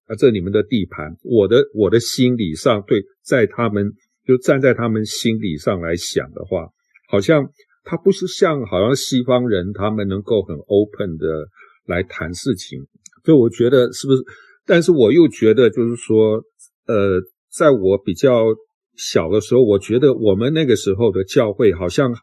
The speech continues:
年轻人还比较勇于谈，为了真理去谈一些事情，甚至辩论一些事情。那个年代的人好像比较有追求，觉得应该要追求真，这是理所当然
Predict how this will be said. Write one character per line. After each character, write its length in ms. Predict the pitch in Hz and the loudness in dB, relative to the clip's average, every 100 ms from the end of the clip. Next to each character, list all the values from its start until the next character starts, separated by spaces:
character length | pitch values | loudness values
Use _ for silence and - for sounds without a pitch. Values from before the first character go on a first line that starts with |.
| _ - | _ -2
年 180 | 113 | -2
轻 260 | 139 - 147 | 0 0 0
人 220 | 120 117 | 0 -2
还 160 | 120 113 | -2 -4
比 240 | - 90 | -4 -10
较 260 | 85 120 117 104 | 0 2 4 0
勇 320 | 113 110 95 90 87 | 2 2 2 -4 -8
于 320 | 90 104 123 - _ _ _ | -4 -2 -2 -6 _ _ _
谈， 320 | - 95 107 | -6 -4 -4
为 160 | 151 151 | 2 2
了 120 | 120 | 2
真 340 | 113 - 123 123 | -2 0 0 0
理 160 | 95 | -6
去 180 | 76 123 - - | -4 -6 -8 -12
谈 320 | - 90 90 | -4 -4 -4
一 60 | |
些 160 | 98 123 | -2 -2
事 180 | 95 120 | -2 -4
情， 200 | - 92 | -6 -6
甚 160 | 87 | -4
至 60 | 113 - | -4 0
辩 200 | 127 101 | 0 2
论 200 | 101 92 | 0 -2
一 80 | |
些 160 | 90 95 | -4 -6
事 180 | 85 - | -6 -14
情。 180 | - _ _ _ _ _ - - | -20 _ _ _ _ _ -14 0
那 140 | 175 | 2
个 100 | 139 | 2
年 260 | 101 92 107 | 0 -4 -2
代 200 | 135 104 | 0 2
的 140 | 104 | 0
人 200 | 82 98 | 0 -6
好 140 | 90 | -6
像 180 | 82 147 - | -2 -2 -2
比 80 | 92 | -2
较 220 | 123 117 | 0 0
有 100 | 87 | 0
追 300 | - 107 107 | 0 2 2
求， 380 | 104 - 69 82 _ _ _ | 0 -8 -8 -10 _ _ _
觉 180 | - 104 | 0 2
得 80 | 120 | 2
应 200 | 127 123 | 0 0
该 180 | 127 123 | 0 0
要 180 | 120 107 | -2 -6
追 220 | - 117 | 0 -2
求 180 | 113 98 | 0 -2
真， 180 | 107 104 | -2 -2
这 120 | 143 | -2
是 100 | 120 | -4
理 180 | 92 107 | -6 -6
所 240 | - 76 82 | -4 -8 -4
当 200 | 90 90 | -6 -6
然 140 | 82 | -10